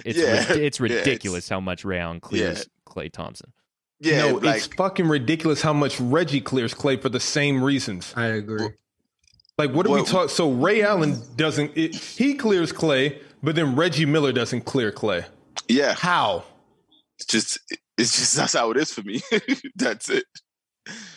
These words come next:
Speaker 2: Like,
Speaker 3: So
Speaker 2: Jesus
Speaker 3: who's closer to
Speaker 2: Sutherland.
Speaker 3: Steph? Who, who's closer to, who's closer to Steph? Reggie Miller or Klay Thompson?
Speaker 2: Neither.
Speaker 4: I mean,
Speaker 3: No, I
Speaker 4: neither
Speaker 3: said
Speaker 4: in the
Speaker 3: who's
Speaker 4: same
Speaker 3: closer.
Speaker 4: stratosphere,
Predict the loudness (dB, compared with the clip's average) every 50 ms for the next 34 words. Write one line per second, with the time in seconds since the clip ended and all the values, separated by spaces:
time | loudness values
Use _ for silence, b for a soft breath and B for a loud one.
0 | B B B B _ -10 -4 -4 -4 -4 -2 0 0 2 4 4 2 2 4 4
1 | 4 4 2 2 2 2 2 0 2 0 0 2 2 2 2 2 2 2 2 2
2 | 2 2 0 0 0 0 0 2 0 0 0 0 0 -2 -8 -12 -4 -2 0 0
3 | 0 0 0 0 0 0 0 -2 -2 -2 -2 -2 -2 -4 -6 -12 b b b b
4 | b b b b 2 2 4 4 4 4 4 4 4 4 2 0 0 -2 -2 -2
5 | 0 0 0 0 0 -2 -4 -6 -6 -10 -14 -14 -14 -20 _ _ _ _ _ _
6 | _ _ _ _ _ -8 -4 -2 0 0 0 -2 -4 _ _ _ _ _ _ _
7 | _ _ _ _ -16 -16 -16 -14 -10 -6 -4 -4 -2 -2 0 2 2 2 2 2
8 | 2 2 2 2 2 0 0 -2 -2 0 2 2 0 0 -2 -4 -4 -4 -6 -8
9 | -8 -10 -18 -18 -16 -16 -16